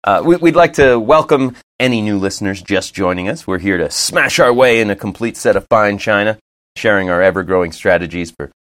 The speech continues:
maximizing gains and cutting losses. And if you're new to the shop and stock trading in general, you can always check out our Knowledge Center on financial ineptitude dot com. You know, this, this, this show, plenty other shows, we, we talk a lot of stock jargon.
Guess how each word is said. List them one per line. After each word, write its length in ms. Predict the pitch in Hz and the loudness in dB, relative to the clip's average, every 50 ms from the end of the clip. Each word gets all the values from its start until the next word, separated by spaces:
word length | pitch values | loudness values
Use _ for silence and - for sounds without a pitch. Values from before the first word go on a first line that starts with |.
| _ _ _ _ _ - | _ _ _ _ _ -10
maximizing 720 | - 101 110 104 - - 107 101 101 98 98 95 90 95 90 | -6 -4 -4 -4 -4 -6 -4 -2 0 0 0 -2 -4 -6 -4
gains 340 | 92 90 90 92 90 80 | -4 -4 -4 -4 -6 -8
and 100 | 85 78 | -12 -8
cutting 300 | - - 101 95 92 87 | -2 0 0 0 0 -2
losses. 460 | 87 85 85 82 78 - 85 80 76 - _ _ _ _ - | -4 -4 -4 -4 -6 -8 -12 -14 -14 -16 _ _ _ _ -4
And 140 | - 139 147 | -2 0 0
if 140 | 151 147 170 | 0 0 -2
you're 100 | 185 185 | -2 0
new 180 | 160 143 139 | 2 2 2
to 100 | 131 127 | 2 0
the 80 | 113 113 | 0 -2
shop 400 | 110 - - 117 113 117 - - | -4 0 2 2 2 2 0 -2
and 240 | 107 101 101 101 101 | -4 -4 -4 -6 -8
stock 360 | - - - 110 107 - - | -8 -2 -2 -2 -2 -2 -4
trading 360 | - - 117 110 104 101 104 | -4 -2 -2 0 0 -2 -2
in 160 | 110 120 131 | -2 -2 -2
general, 540 | 120 110 107 101 101 101 104 113 131 143 120 - _ _ _ _ _ _ _ _ - | -2 0 0 0 0 2 2 2 0 0 -4 -14 _ _ _ _ _ _ _ _ -12
you 140 | 98 95 85 | -10 -10 -8
can 200 | - 92 85 - - - | -8 -8 -10 -8 -4 0
always 640 | 101 110 113 120 120 123 127 127 127 131 131 - | 4 4 4 4 4 2 0 0 0 -2 -6 -6
check 240 | - - 127 123 120 | -2 -2 0 2 2
out 140 | 117 117 110 | 2 4 4
our 80 | 110 | 2
Knowledge 400 | 107 107 104 107 110 107 104 - | 2 2 2 2 2 0 -2 -4
Center 260 | - 110 107 110 113 | -6 -4 -4 -4 -4
on 80 | 104 95 | -6 -4
financial 480 | - - 98 98 101 104 104 - 104 101 | -4 -4 -2 -2 -2 -4 -4 -6 -6 -4
ineptitude 460 | 101 95 - - - - - 107 92 | -4 -6 -6 -10 -16 -10 -10 -6 -2
dot 180 | 104 101 95 | 0 0 0
com. 360 | - - 104 101 101 107 113 113 _ _ _ _ _ _ _ _ | 0 -2 0 0 0 0 -2 -8 _ _ _ _ _ _ _ _
You 100 | - 90 | -10 -6
know, 160 | 85 82 85 85 | -4 -4 -4 -2
this, 220 | 85 113 113 - - - | -2 -2 -2 -2 -4 -4
this, 340 | - 101 110 120 120 120 - | -2 -2 -2 -2 -2 -4 -8
this 280 | - - 98 120 143 143 | -14 -8 -4 -4 -4 -2
show, 380 | - - 147 139 135 135 135 | -2 2 4 6 6 6 4
plenty 300 | 127 - - 131 127 127 | 2 2 0 0 0 0
other 160 | 123 120 120 113 | 0 0 -2 -4
shows, 460 | - - 120 113 110 110 107 95 101 | -2 0 2 2 2 2 0 -4 -10
we, 300 | 92 87 110 107 101 92 | -10 -8 -6 -6 -6 -6
we 200 | 92 95 95 92 | -6 -6 -8 -6
talk 240 | - - 104 98 95 | -2 0 0 2 2
a 40 | |
lot 140 | 92 92 92 | 2 2 0
of 60 | 90 | 0
stock 300 | - - - 90 82 - _ - | -2 0 0 0 0 0 _ -4
jargon. 400 | 92 85 82 80 82 80 76 | -2 -2 -2 -2 -6 -8 -10